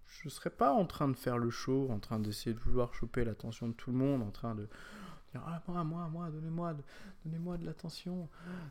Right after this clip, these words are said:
donnez-moi vo-, votre opinion,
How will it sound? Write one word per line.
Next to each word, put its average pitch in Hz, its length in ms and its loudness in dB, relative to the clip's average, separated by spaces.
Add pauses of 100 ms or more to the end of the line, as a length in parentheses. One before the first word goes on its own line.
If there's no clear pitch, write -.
(120)
donnez-moi 170 640 0 (220)
vo-, 165 240 -4 (280)
votre 160 420 -4
opinion, 175 800 4